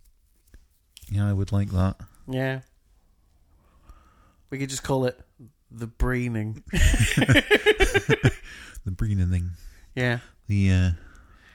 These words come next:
Speaker 2: But, um, I, I can't give you my source. Um, I don't have a copy of Fateful Findings, but you do.
Speaker 1: Yeah.
Speaker 2: Um,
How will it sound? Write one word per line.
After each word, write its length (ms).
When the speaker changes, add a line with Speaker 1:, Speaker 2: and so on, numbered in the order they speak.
Speaker 2:
But, 220
um, 580
I, 200
I 100
can't 340
give 160
you 80
my 160
source. 640
Um, 220
I 120
don't 220
have 160
a 40
copy 280
of 60
Fateful 360
Findings, 500
but 140
you 120
do. 180
Speaker 1:
Yeah. 220
Speaker 2:
Um, 300